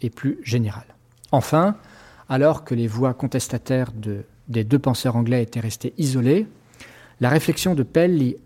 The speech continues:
se situe au seuil d'un tournant historique, puisque quelques années plus tard, Beccaria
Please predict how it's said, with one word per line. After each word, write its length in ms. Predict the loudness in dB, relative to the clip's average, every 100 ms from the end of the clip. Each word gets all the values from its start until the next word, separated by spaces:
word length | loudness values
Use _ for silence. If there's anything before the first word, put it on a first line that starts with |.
| -8
se 160 | -4
situe 300 | -2 -2 0
au 80 | -2
seuil 220 | 2 0
d'un 140 | 0 -4
tournant 360 | -2 -2 -2 -4
historique, 540 | -2 0 -2 -4 -12 _ _ _ -20 _
puisque 420 | -6 -4 2 2 2
quelques 340 | -2 0 0
années 160 | 0 -2
plus 140 | -6
tard, 380 | -6 -6 -6 -10 -20 _ -6
Beccaria 600 | -2 -2 -2 -4 -4 -6